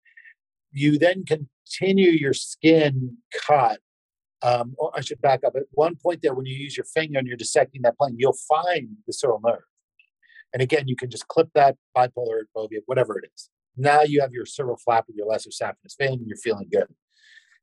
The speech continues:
Then you finish your cut on the contralateral side in the skin. You dissect again in that sub-subacute plane. Now, when you cut through the fascia, remember, you've already freed everything up.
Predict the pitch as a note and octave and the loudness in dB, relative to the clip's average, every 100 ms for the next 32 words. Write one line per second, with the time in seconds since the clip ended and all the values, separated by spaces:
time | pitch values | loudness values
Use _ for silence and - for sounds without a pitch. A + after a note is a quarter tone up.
0 | - D#3 F#3+ - F3+ E3+ - - C#3+ D3 | 2 4 4 4 0 2 -4 0 2 2
1 | C3+ B2+ C3+ C3+ C3+ A#2+ A2 G2 - D3 | 0 -2 -2 0 2 2 0 -4 -2 0
2 | D3 C3+ A2+ - - D#3 D3 C#3+ _ _ | 0 -4 -16 -6 -2 0 -2 -8 _ _
3 | _ _ - A#2+ A#2 - C#3 - A2 C3 | _ _ -6 -4 0 2 0 -2 -6 -2
4 | B2+ B2+ A#2 - B2+ - B2 - A#2+ G#2+ | -2 -2 -6 -6 -6 -6 -8 -8 -14 -8
5 | - D#3+ C3 A#2 _ _ C3+ E3+ G3 E3+ | -2 0 -2 -8 _ _ -2 0 0 0
6 | D#3+ D#3+ C3 - C#3+ D3 - A#2+ C3 D#3+ | -2 -2 -6 -2 0 0 -2 -4 -2 -2
7 | D3+ C#3+ D#3+ D3+ - - D3 C3+ B2+ B2 | -4 -2 -2 -2 -8 -6 -2 -2 -2 -6
8 | C3 D3 | -4 -4